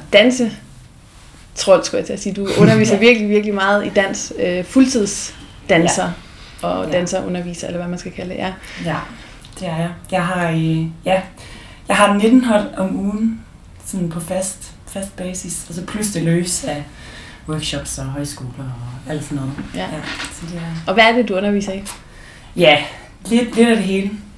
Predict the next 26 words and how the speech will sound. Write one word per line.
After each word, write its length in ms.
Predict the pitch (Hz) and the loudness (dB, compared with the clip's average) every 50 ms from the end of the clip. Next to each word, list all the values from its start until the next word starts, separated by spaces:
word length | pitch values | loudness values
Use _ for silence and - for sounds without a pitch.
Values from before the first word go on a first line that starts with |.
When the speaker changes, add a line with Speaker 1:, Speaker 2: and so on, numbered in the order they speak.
| - - - - - - - - 269 | -20 -20 -20 -10 -8 -8 -6 -2 2
Speaker 2:
Jeg 100 | 196 185 175 | 2 2 2
har, 300 | 185 170 170 165 160 160 | 4 4 4 4 4 4
øh, 180 | 160 170 165 | 2 2 0
primært, 560 | - - 220 226 226 220 190 165 160 160 160 | -2 -6 -2 0 2 2 4 2 2 0 -2
øh, 120 | - - - | -4 -6 -4
showdance 960 | - - 190 208 226 226 233 214 185 180 190 196 196 - - - - - - | -4 -4 0 0 0 2 2 0 -2 -2 -4 -4 -6 -8 -8 -8 -8 -10 -10
og, 460 | - 180 151 139 127 131 131 117 117 113 | -8 -8 -6 -6 -6 -6 -8 -8 -8 -8
øh, 280 | 110 - 131 135 139 143 131 - - - | -8 -10 -10 -12 -12 -12 -12 -14 -16 -10
hiphop 440 | - 233 226 220 - 190 190 - - - - - - - - - - - - - | -6 -6 -4 -4 -4 -4 -6 -6 -10 -18 -20 -20 -20 -20 -20 -20 -20 -20 -12 -8
på 80 | - | -6
sådan 140 | 165 - 175 165 | -2 0 0 0
en 60 | 160 | 0
formationshold, 640 | 165 156 160 160 - - 202 180 170 160 - 165 160 143 135 131 - | 0 -2 -2 -2 -4 -4 -2 -2 -2 -2 -2 -4 -4 -4 -6 -10 -12
sådan 180 | - - 165 160 | -14 -12 -10 -10
nogle 120 | 156 - - | -10 -10 -10
kæmpe 240 | - 180 180 180 | -8 -6 -6 -6
store 400 | 175 - - 165 165 160 165 160 160 - - - - - | -6 -8 -6 -6 -6 -6 -6 -8 -10 -12 -16 -20 -20 -18
konkurrencehold. 640 | - - 175 165 160 160 147 160 160 160 165 165 160 - - - - - - - - - - | -6 -4 -2 -2 -2 -2 -6 -6 -6 -4 -2 -2 -2 -4 -8 -16 -18 -20 -20 -20 -20 -16 -10
Så 80 | - | -4
har 80 | 180 156 | -2 0
jeg 80 | - - | 0 0
noget 140 | - - - | -2 -2 2
børnedans, 720 | - 190 202 214 226 226 220 202 196 190 185 - - - - | 4 6 6 8 6 6 6 4 2 2 0 -2 -6 -4 -4
noget 360 | 170 160 - - - - - - | -2 -2 -2 -2 -4 -6 -6 -8
forbrændingsdans 1120 | 165 160 - - 185 196 202 202 196 180 165 - - 175 175 170 170 165 165 - - - - | -10 -10 -4 -2 0 0 2 0 0 -2 -2 -4 -4 -4 -2 -2 -2 -4 -4 -8 -10 -10 -8
og 140 | 160 160 | -8 -8